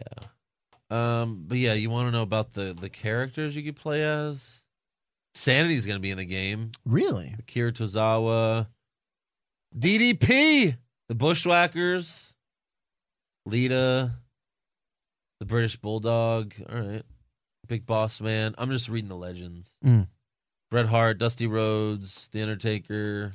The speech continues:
Speaker 2: Wait, Sanity was a legend?
Speaker 1: No, no, no, no.
Speaker 2: Oh.
Speaker 1: I'm just saying, like, besides that. Now I'm reading the legends.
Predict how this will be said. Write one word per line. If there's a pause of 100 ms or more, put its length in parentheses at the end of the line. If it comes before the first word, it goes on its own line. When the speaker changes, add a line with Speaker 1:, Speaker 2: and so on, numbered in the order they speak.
Speaker 2:
Wait,
Sanity
was
a
legend? (360)
Speaker 1:
No,
no,
no, (220)
no.
Speaker 2:
Oh. (160)
Speaker 1:
I'm
just
saying, (840)
like,
besides
that. (1080)
Now
I'm
reading
the
legends.